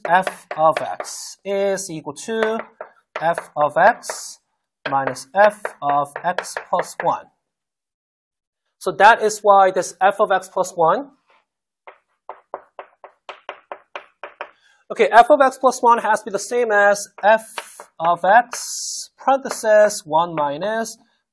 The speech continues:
g of x. Okay, then from this, let's fix x as x naught. So fix x as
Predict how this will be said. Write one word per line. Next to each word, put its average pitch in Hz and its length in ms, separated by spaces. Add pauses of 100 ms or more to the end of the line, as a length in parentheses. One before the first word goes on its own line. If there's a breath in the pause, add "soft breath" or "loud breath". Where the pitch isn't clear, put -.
(100)
g 214 640 (320)
of 190 200
x. - 680 (4000)
Okay, 262 80
then 254 100
from 247 200
this, 277 260
let's 240 200
fix - 400
x 220 300
as 190 300
x 175 260
naught. 107 320 (640)
So - 200
fix - 640 (2500)
x 175 360
as 160 360